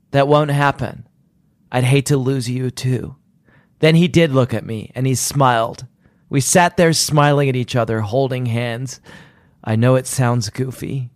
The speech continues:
but it felt great. Hashtag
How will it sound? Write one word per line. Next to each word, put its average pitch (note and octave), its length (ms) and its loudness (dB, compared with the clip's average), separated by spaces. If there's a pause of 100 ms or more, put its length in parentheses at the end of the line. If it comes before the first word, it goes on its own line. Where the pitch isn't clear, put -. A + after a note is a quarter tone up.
(640)
but A#2 100 0
it G2+ 100 -2
felt - 380 -6
great. A#2+ 480 -8 (320)
Hashtag D#3 1300 4